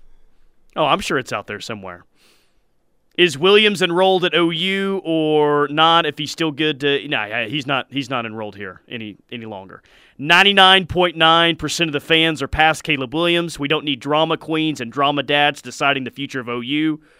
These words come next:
We're all in on Gabriel. Hashtag dime time.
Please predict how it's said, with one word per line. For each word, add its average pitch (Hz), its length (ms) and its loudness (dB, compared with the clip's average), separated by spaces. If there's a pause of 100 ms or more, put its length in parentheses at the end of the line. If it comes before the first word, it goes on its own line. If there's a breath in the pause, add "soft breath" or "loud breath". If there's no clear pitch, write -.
(160)
We're 123 160 -8
all 165 340 2
in 151 320 -2
on 135 340 -4
Gabriel. 117 500 -8
Hashtag 117 500 -4
dime 107 240 -6
time. 92 340 -14